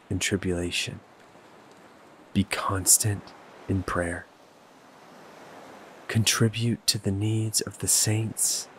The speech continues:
and seek to show hospitality.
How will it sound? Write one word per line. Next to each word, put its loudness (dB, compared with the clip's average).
and 2
seek 6
to 4
show 6
hospitality. 0